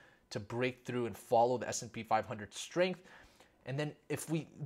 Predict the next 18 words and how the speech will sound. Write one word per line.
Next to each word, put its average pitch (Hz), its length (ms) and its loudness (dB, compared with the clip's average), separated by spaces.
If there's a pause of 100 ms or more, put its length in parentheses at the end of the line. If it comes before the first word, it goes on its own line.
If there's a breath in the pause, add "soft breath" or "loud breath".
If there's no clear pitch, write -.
(100)
do 269 200 8
start 214 360 4
to - 80 0
come 156 200 -2
and 139 80 -6
test 151 220 -2
forty 135 240 -2
thousand, 123 500 2 (220)
then 135 280 2
we 147 140 0
have 190 240 4
clear 170 280 0
support 135 340 0
at 107 100 0
thirty-eight 120 340 -2
thousand. 101 320 0
So - 140 -4
I'm 139 80 -2